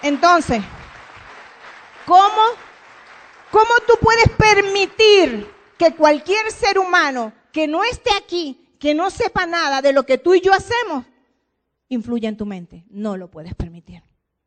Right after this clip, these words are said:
No lo puedes permitir. Ro-, Henry Ford decía, "Si tú crees que es verdad,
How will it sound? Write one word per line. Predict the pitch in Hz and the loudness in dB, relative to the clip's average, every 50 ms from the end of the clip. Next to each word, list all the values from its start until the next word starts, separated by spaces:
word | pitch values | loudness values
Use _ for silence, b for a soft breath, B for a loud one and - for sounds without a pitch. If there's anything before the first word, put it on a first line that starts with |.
| _ _ _ _ _ _ _ _ _ | _ _ _ _ _ _ _ _ _
No | _ 214 226 240 247 254 262 254 254 240 | _ -10 -8 -6 -4 -4 -4 -2 -2 -4
lo | 220 208 196 - | -4 -6 -8 -10
puedes | 196 185 175 185 190 | -12 -14 -14 -16 -20
permitir. | - 202 185 185 180 180 - - 180 165 165 _ _ _ _ _ _ _ _ _ _ _ _ _ _ _ _ _ _ _ _ _ _ _ _ _ _ _ _ _ _ _ _ _ _ _ _ _ _ _ _ _ _ _ _ _ _ _ _ | -20 -20 -20 -18 -18 -18 -18 -20 -20 -20 -20 _ _ _ _ _ _ _ _ _ _ _ _ _ _ _ _ _ _ _ _ _ _ _ _ _ _ _ _ _ _ _ _ _ _ _ _ _ _ _ _ _ _ _ _ _ _ _ _
Ro-, | - 196 214 220 220 _ _ _ _ _ _ _ _ _ _ _ | -10 -8 -8 -8 -8 _ _ _ _ _ _ _ _ _ _ _
Henry | 220 240 233 247 254 | -10 -10 -10 -10 -12
Ford | - - 247 240 233 | -12 -10 -10 -10 -10
decía, | 240 247 233 - - 214 202 185 170 170 _ _ _ _ _ _ _ _ _ _ _ _ _ _ _ _ _ _ _ _ _ _ | -10 -14 -14 -16 -16 -16 -16 -16 -16 -18 _ _ _ _ _ _ _ _ _ _ _ _ _ _ _ _ _ _ _ _ _ _
"Si | _ _ - 202 | _ _ -16 -12
tú | - - 254 254 | -8 -8 -8 -6
crees | 277 269 269 277 277 | -6 -8 -10 -12 -14
que | _ 285 269 | _ -16 -14
es | |
verdad, | 262 262 254 254 269 311 | -14 -14 -14 -14 -16 -16